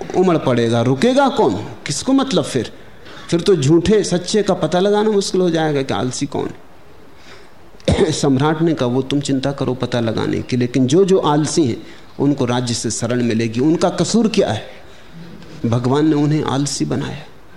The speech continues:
वो अपना आलस का जीवन जी रहे हैं, उनको सुख सुविधा होनी चाहिए। और करने वाले तो कर लेते हैं, ना करने वाले का कौन है? उसका भी तो कोई होना चाहिए। तो तुम, ये तुम फिक्र कर लो, कौन सच्चा, कौन झूठा।"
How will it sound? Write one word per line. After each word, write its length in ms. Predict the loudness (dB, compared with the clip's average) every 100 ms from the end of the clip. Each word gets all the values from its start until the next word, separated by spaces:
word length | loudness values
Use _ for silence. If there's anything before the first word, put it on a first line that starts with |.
| -20 -20 -20 -20 -20 -20 -20 -20 -20 -20 -20 -20 -20 -20 -20 -20 -20 -20 -20 -20 -20 -20 -10 -2
वो 120 | -2
अपना 320 | 0 -2 0
आलस 240 | -2 -2 -4
का 120 | -4
जीवन 360 | -2 0 0
जी 160 | -2 -2
रहे 140 | -4
हैं, 80 | -8 -12 -20 -20 -20 -20 -20 -8 -2
उनको 240 | 0 -2
सुख 200 | -2 -6
सुविधा 340 | -2 -2 0
होनी 260 | 0 0 -2
चाहिए। 320 | -4 -8 -10 -14 -18 -20 -18 -4
और 180 | -4 -2 0
करने 240 | 2 2
वाले 280 | 4 2 2
तो 180 | 2 0
कर 240 | 0 2
लेते 300 | 2 2 0
हैं, 140 | 0
ना 160 | 0 0
करने 320 | -2 -2 0
वाले 260 | 0 -2 -2
का 140 | -4
कौन 300 | -2 -2 -2
है? 100 | -4 -8 -20 -20 -20 -20 -20 -20 -20 -20 -20 -20 -20 -20 -20 -12 -8
उसका 280 | -6 -4 -2
भी 160 | -2
तो 140 | -2 -2
कोई 220 | 0 0
होना 260 | 0 -2
चाहिए। 300 | -2 -6 -8 -14 -20 -20 -20 -20 -20 -20 -20 -20 -20 -20 -20 -20 -20 -20 -20 -6
तो 80 | -2
तुम, 180 | 0 2
ये 160 | 2
तुम 180 | 2 2
फिक्र 280 | 2 0 0
कर 120 | 2
लो, 200 | 2 0
कौन 260 | 0 0 0
सच्चा, 360 | 0 -6 -4
कौन 260 | -4 -2 -2
झूठा।" 340 | 0 -4 -4